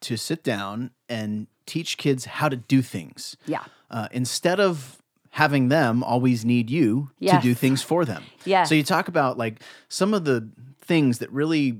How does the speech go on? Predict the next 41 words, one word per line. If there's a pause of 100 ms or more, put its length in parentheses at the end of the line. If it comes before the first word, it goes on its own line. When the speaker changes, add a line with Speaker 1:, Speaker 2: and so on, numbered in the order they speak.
(880)
Speaker 1:
cause
me
to
be
impatient
really
quickly
Speaker 2:
Mm-hmm.
Speaker 1:
or
tempt
me
to
be
really
impatient
really
quickly (320)
are (320)
kids
just (160)
being
really
needy
and
high
maintenance
Speaker 2:
Yeah.
Speaker 1:
and
needing
simple
things.
Speaker 2:
Right. (100)
Speaker 1:
And
so (260)
you
can,
like, (680)
take
a
deep
breath